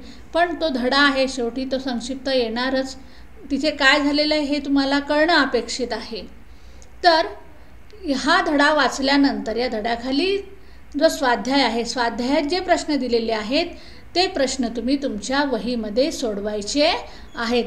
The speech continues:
हाच आजचा घरचा अभ्यास आहे. घरच्या अभ्यासामध्ये तुम्ही धडा अकरावा शाहिस्ता खानाची फजितीचा स्वाध्याय सोडवायचा आहे.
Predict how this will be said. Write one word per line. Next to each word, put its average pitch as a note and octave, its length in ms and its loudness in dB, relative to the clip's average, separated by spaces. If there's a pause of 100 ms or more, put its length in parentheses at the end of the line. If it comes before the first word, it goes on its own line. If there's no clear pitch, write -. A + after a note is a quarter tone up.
हाच D#4 420 2
आजचा C4 460 -4
घरचा A3 520 -4
अभ्यास B3+ 640 2 (380)
आहे. A3+ 300 2
घरच्या A#3 380 0
अभ्यासामध्ये C4 840 0
तुम्ही D4+ 340 0 (680)
धडा C4 280 4
अकरावा B3 760 2
शाहिस्ता C#4 480 2
खानाची B3+ 520 -2
फजितीचा C4 840 0
स्वाध्याय A#3 600 -2
सोडवायचा B3+ 960 0 (400)
आहे. A#3+ 360 2